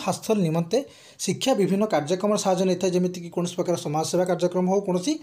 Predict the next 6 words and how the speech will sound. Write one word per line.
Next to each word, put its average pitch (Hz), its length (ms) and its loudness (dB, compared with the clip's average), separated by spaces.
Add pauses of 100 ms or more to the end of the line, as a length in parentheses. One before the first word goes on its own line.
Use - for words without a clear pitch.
(480)
ଚ୍ୟାରିଟି 180 400 2
ହଉ, 214 180 4 (120)
କୌଣସି 196 260 0
ଆମେ 185 160 0
କହିପାରିବା 175 500 2 (640)
ସଂଗଠିତ 180 360 2